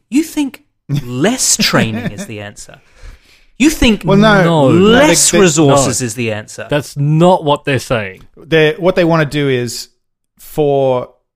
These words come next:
Speaker 2: crimes that don't require a police officer, stop sending police officers, or not even crimes, for
Speaker 1: No, no, no,
Speaker 2: situations where
Speaker 1: that's fine. I get that.
Speaker 2: Yeah.
Speaker 1: But that's not defunding the police. That's, th-, these people are saying that the police are given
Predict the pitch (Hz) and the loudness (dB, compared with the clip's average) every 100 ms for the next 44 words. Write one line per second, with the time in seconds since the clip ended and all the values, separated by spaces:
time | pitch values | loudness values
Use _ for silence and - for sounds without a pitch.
0 | _ _ - - 170 175 170 - 143 - | _ _ -8 -2 0 0 -2 -2 -6 -4
1 | 151 143 143 139 - - 135 123 120 113 | -4 -4 -4 -10 -12 -6 -4 -2 -4 -6
2 | 110 - _ _ _ - - 165 156 113 | -8 -14 _ _ _ -14 -8 -6 -6 -8
3 | 98 - 120 143 - - 147 - 139 120 | -12 -12 -10 -12 -12 -6 -6 -4 -6 -4
4 | 117 - 120 113 104 123 175 190 156 147 | -4 -2 -2 -4 -8 0 2 2 0 0
5 | 147 110 98 - - 160 190 160 208 226 | -2 -4 -6 -10 -8 -6 -4 0 2 2
6 | 135 127 123 165 262 - 190 226 127 156 | 0 -2 -2 0 0 -2 0 0 -2 -4
7 | 160 190 226 147 123 135 113 101 - _ | -2 -2 -4 -4 -4 -2 -4 -6 -20 _
8 | _ - 185 226 269 - 247 214 - _ | _ -6 -4 -2 -4 -2 -2 -4 -8 _
9 | _ - 113 151 185 180 - 170 208 131 | _ -20 -8 0 0 0 -2 0 0 -4
10 | 107 113 131 143 123 - 175 - - 160 | -8 -14 -8 -4 -4 -2 -2 -2 -14 -16
11 | 160 196 233 233 247 220 - 180 160 151 | -12 -8 -8 -8 -8 -6 -6 -6 -6 -8
12 | - 160 185 185 151 156 143 | -6 -4 -4 -6 -6 -6 -6